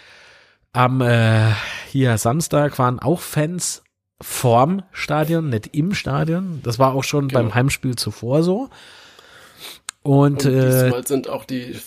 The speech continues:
Speaker 2: Spieler schon vor dem Spiel zu den Fans kurz und haben sie begrüßt.
Speaker 1: Genau.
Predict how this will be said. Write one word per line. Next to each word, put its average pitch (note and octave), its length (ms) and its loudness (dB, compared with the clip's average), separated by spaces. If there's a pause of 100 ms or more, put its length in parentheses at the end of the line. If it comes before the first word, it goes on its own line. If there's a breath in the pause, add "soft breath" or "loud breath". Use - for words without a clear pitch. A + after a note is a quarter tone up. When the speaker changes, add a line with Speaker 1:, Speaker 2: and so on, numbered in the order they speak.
(100)
Speaker 2:
Spieler C3+ 380 -2
schon B2 180 -6
vor A#2+ 300 -2
dem A#2+ 160 -4
Spiel - 320 -10
zu - 120 -6
den B2 200 -10
Fans - 400 -12
kurz - 320 -12
und B2 160 -12
haben B2+ 200 -10
sie A#2 100 -16
begrüßt. B2+ 540 -10
Speaker 1:
Genau. A#2 440 2